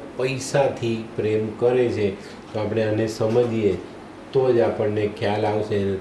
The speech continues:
તો જ આપણે આપણી જિંદગી જીવવાની મજા આવશે. મેં એવા લોકો જોયા છે કે જે ખરો પ્રેમ પામવા માટે તડપે છે, પણ ના, એને કોઈ નથી કરતું પ્રેમ,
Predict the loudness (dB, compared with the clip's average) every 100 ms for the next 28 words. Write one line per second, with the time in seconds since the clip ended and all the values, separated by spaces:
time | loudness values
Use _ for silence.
0 | 2 4 4 2 0 -2 -2 -4 -6 -8
1 | -16 -16 -6 0 0 2 2 2 0 0
2 | 2 2 2 0 0 0 0 0 -4 -8
3 | -12 -14 -12 0 4 6 6 6 4 4
4 | 4 4 4 4 2 0 0 2 2 0
5 | -4 -8 -16 -16 -16 -18 -2 2 2 4
6 | 6 6 2 -4 -14 -16 -4 4 6 6
7 | 4 4 2 0 -4 -2 0 2 4 4
8 | 6 4 4 0 0 2 2 2 2 2
9 | 2 -6 -10 -14 -16 -18 -18 -6 -2 0
10 | 0 0 0 -2 -8 -14 -4 -2 0 0
11 | 2 2 4 4 2 2 0 0 0 -2
12 | -6 -4 -6